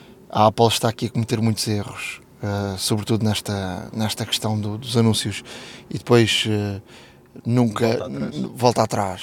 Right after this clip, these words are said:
Speaker 1: Portanto, não era uma, não fazia parte do A D N Apple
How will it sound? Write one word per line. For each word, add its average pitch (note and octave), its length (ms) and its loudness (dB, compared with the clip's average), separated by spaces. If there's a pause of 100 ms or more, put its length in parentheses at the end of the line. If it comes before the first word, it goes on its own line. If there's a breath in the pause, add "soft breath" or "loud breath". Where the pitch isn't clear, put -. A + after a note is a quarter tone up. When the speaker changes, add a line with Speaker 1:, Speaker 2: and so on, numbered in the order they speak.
Speaker 1:
Portanto, - 400 -12
não B2+ 520 -2
era C3+ 160 6
uma, B2+ 360 0 (500)
não B2+ 180 -8
fazia C#3 320 -4
parte - 300 4
do C3+ 120 2
A C3 80 8
D B2 100 2
N A#2+ 220 0 (400 loud breath)
Apple A#2 500 2